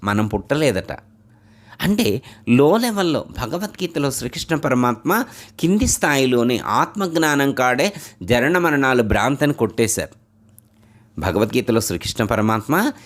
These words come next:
ఈ జనన మరణాలు దేహానికి ఉన్నాయని చెప్పారు. షడ్వర్ముల్లో కూడా అదే చెప్పారు కదా,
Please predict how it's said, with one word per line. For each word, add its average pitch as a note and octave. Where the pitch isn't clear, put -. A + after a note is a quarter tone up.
ఈ B2
జనన A2
మరణాలు D3
దేహానికి D3+
ఉన్నాయని A2
చెప్పారు. F#2+
షడ్వర్ముల్లో G#3
కూడా E3+
అదే D3
చెప్పారు C#3+
కదా, A#2